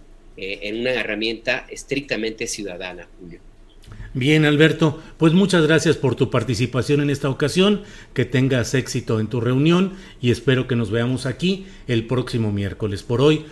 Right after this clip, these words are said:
Speaker 2: muchas gracias, Alberto Nájar.
Speaker 1: A ustedes, un abrazo, un abrazo, cuídense mucho.
Speaker 2: Bueno,
Speaker 1: Suerte.
Speaker 2: hasta luego, Alberto, gracias.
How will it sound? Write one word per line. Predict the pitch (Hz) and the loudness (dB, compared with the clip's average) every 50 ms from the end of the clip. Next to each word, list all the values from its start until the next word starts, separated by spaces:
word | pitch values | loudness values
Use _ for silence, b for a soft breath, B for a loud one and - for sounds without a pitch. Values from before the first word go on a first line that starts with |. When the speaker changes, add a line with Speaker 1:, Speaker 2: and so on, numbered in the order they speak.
| B B - | B B -2
Speaker 2:
muchas | 143 156 156 - 139 123 113 | 0 0 2 2 0 2 2
gracias, | 120 113 - 117 104 90 | 0 -2 -2 -4 -6 -4
Alberto | 104 98 98 110 107 - 107 | -4 -4 -4 -6 -6 -6 -6
Nájar. | 101 101 95 - 98 92 - - - - - - - - - - - - - | -6 -6 -8 -10 -12 -14 -14 -18 -20 -20 -20 -20 -20 -20 -20 -20 -20 -14 -10
Speaker 1:
A | 123 | -10
ustedes, | 120 - - 151 147 151 147 147 - | -10 -4 0 2 4 4 4 2 0
un | - 147 | 0 0
abrazo, | 147 139 139 139 135 135 - - 123 117 117 117 | 0 2 2 0 0 -2 -2 -6 -8 -8 -8 -10
un | 127 127 | -10 -8
abrazo, | 123 120 120 117 110 - 110 101 | -6 -6 -6 -8 -8 -10 -12 -6
cuídense | - 135 139 135 135 135 - | -2 0 0 0 0 -2 -6
mucho. | 117 113 107 123 - - | -8 -8 -8 -10 -12 -16
Speaker 2:
Bueno, | - - - | -18 -20 -20
Speaker 1:
Suerte. | - - - 117 117 123 | -20 -14 -10 -8 -6 -6
Speaker 2:
hasta | - - 120 | -4 -2 -2
luego, | 107 117 113 101 101 | 0 0 0 0 0
Alberto, | 98 98 110 113 104 104 117 107 | -2 -2 -2 -2 -4 -4 -8 -8
gracias. | 110 127 131 123 - - 113 104 92 - - B | -6 -6 -6 -6 -6 -8 -8 -8 -8 -10 -12 B